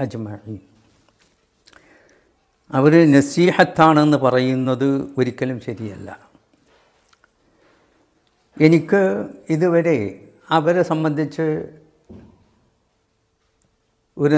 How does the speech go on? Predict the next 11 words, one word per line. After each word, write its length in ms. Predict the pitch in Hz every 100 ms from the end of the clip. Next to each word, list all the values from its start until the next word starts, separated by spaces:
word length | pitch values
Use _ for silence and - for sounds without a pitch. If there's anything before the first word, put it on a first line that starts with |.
| 143
നല്ല 200 | 143 185
അഭിപ്രായം 460 | 156 156 143 139
ഉണ്ടായിരുന്നു. 500 | 127 107 104 104 - - _
കാരണം 540 | 127 131 139 139 143 147 -
ഞാനുമായി 520 | 127 131 147 147 147
ബന്ധപ്പെട്ട 600 | 139 127 127 127 - - 143 143 - - _
പലരും, 380 | 120 117 120 110 - _ _ _ _ _ _ _ _ _ 135
നിഷ്കളങ്കതയും 920 | 127 - - 139 139 139 135 139 147
ആത്മാർത്ഥതയുമുള്ള 1160 | 120 123 143 139 143 143 139 131 131 123 135 -
പലരും, 360 | 123 117 139 156
സാധാരണക്കാർ 800 | - 123 123 127 131 135 131